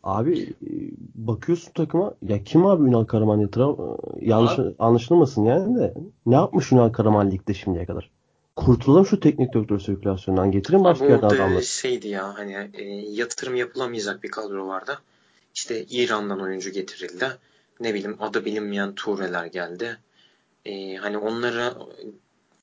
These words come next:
Speaker 3: "Gel oğlum, sen bizim camianın evladısın. Sen dur şunların başında." dendi. Başka bir şey değil yani.
Speaker 1: Kesinlikle öyle. O zaten sportif direktördü en son.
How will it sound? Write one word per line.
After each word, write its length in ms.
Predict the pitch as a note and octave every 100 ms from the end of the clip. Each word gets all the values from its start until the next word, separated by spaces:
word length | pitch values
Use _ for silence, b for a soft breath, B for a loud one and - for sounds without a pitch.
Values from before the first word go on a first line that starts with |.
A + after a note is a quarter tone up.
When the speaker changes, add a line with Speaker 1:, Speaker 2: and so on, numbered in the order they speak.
| _ -
Speaker 3:
"Gel 200 | C#3 B2
oğlum, 260 | A#2 A2+
sen 300 | G#2 A#2 A2+
bizim 300 | A2 A2 A2+
camianın 520 | G#2 A2 A2 A2+ A2 A2
evladısın. 520 | G#2 G#2+ G2+ - G2+
Sen 280 | - A2 A2
dur 100 | A2+
şunların 500 | - G#2+ G#2 A2 A2+
başında." 460 | G#2+ A2 G#2+ A2
dendi. 240 | G#2 F#2 F2+
Başka 280 | F#2 -
bir 40 | G2+
şey 260 | - G2
değil 140 | G#2 A2
yani. 260 | F#2+ F2 F2+ _ _ _ _ _ _ _ _ _ _ _ _ _ _ B2+ -
Speaker 1:
Kesinlikle 380 | A#2+ C3+ D#3+
öyle. 100 | F3+
O 100 | A#2+
zaten 280 | G2+ A2+ C3+
sportif 480 | C3+ - C3 - -
direktördü 460 | B2+ A2+ G2+ F2+ F2
en 80 |
son. 240 | F2+ -